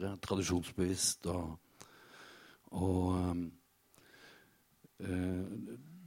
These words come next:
det, det er spennende å lese om det miljøet han tilhørte i, eh, i Montreal. Altså etter at han var vokst opp med, med bibelske fortellere, sy-, dikt i synagogen, etter at han som femtenåring hadde liksom hatt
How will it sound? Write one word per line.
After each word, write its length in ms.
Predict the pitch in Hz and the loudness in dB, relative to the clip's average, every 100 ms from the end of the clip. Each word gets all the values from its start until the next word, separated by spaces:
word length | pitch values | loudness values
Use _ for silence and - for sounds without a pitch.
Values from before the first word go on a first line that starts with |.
| 151 | -6
det, 300 | 123 123 123 | -6 -4 2
det 40 | |
er 60 | 123 | 2
spennende 380 | - 151 123 135 | 6 6 6 6
å 120 | 139 | 6
lese 440 | 139 104 92 - | 6 4 2 0
om 100 | 123 | 2
det 140 | 104 107 | 6 8
miljøet 720 | 117 104 87 87 85 87 98 | 10 8 6 6 8 6 6
han 200 | 101 113 | 4 2
tilhørte 640 | - 101 85 90 92 - 110 | 2 0 2 2 2 2 0
i, 440 | 104 95 92 92 | 2 2 2 2
eh, 380 | 92 92 92 95 | 2 0 0 0
i 40 | |
Montreal. 580 | 98 101 90 98 104 131 | 2 2 6 10 10 10
Altså 260 | 123 104 117 | 6 4 2
etter 240 | 110 - 98 | 2 0 0
at 80 | |
han 100 | 98 104 | 2 4
var 160 | 104 | 6
vokst 300 | 98 - - | 6 4 4
opp 220 | 98 - 101 | 2 2 -2
med, 320 | 101 98 95 | 0 0 0
med 160 | 104 92 | 0 6
bibelske 600 | 101 101 92 101 - 98 | 6 6 4 0 0 -2
fortellere, 560 | 92 92 90 90 90 90 | 0 2 2 2 4 2
sy-, 600 | 107 - 104 98 101 98 | 0 -2 -4 -4 -4 0
dikt 360 | 107 - - | 0 0 -2
i 200 | 95 95 | 2 2
synagogen, 800 | 87 104 101 104 98 95 104 107 | 4 4 10 12 12 10 2 0
etter 240 | 107 101 92 | -2 2 2
at 80 | 90 | 4
han 140 | 95 | 2
som 140 | 92 95 | 0 0
femtenåring 720 | 107 90 - 95 87 85 101 | 0 -2 -4 2 2 2 0
hadde 280 | 92 90 90 | 2 2 2
liksom 220 | 87 90 | 0 0
hatt 280 | 85 - | -2 -2